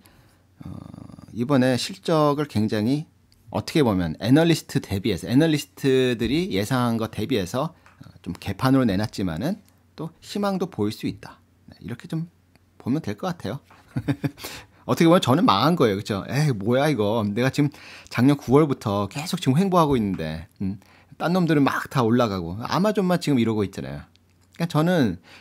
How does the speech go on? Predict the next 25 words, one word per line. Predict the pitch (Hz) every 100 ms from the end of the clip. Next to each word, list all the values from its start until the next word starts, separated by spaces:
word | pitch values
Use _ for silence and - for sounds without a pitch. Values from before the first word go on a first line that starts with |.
| _
기회비용을, | - 143 175 185 175 165 165 160 156 160 175 110 90 - - - _
어, | 110 107 98 87 80 73 53 - _ _ - - _ _ _ _
날라간 | 117 143 175 151
거예요. | 107
기회, | - 120 117
기회비용. | - 120 113 101 92
저한테는. | 90 120 123 95 95 160
왜냐면 | 127 131
제가 | 143 127 - -
아마존을 | - 147 165 156
계속 | 123 135
들고 | - 104 110
있었잖아요. | - - 65 64 69 _ _ _
아, | - - _ _ _ _ _ _ _ _ _ -
그걸 | 117 117
팔고 | - 208 196 180
다른 | 175 101 117
거 | 131
샀으면은 | - 175 - 113 90 127 156
뭐, | 90 85
그래도 | 82 73
오십 | 67 110 - -
프로, | - 78 67
뭐, | 64
이렇게 | - 87